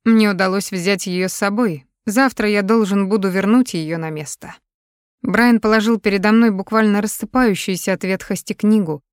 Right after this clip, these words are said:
в которой страницы держались каким-то чудом. Я опустила глаза, найдя тот абзац, на который Брайан указал пальцем.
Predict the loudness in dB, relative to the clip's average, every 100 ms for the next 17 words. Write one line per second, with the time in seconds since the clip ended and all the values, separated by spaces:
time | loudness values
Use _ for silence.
0 | _ -6 -4 0 0 0 -2 2 2 2
1 | -2 -4 -2 0 -2 -2 -2 0 0 -2
2 | -4 -8 -8 -12 -16 _ _ _ _ -6
3 | 0 0 0 0 0 0 0 0 4 2
4 | 2 0 -2 -2 -2 -4 -2 -4 -2 -2
5 | -2 -2 -2 0 2 2 2 0 -2 -4
6 | -6 -10 -12 -14 -16